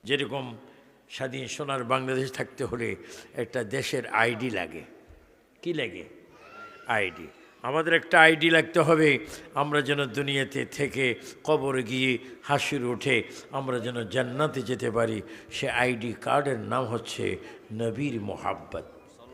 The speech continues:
বলেন, কার মোহাব্বত?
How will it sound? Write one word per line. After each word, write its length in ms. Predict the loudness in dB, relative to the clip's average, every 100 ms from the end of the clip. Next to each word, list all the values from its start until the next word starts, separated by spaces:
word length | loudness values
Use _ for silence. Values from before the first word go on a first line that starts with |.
| -20 -16 -14 -12 -10 -10 -10 -12 -14 -16 -16 -4
বলেন, 300 | 0 0 0
কার 340 | 10 12 12
মোহাব্বত? 560 | 12 12 12 12 10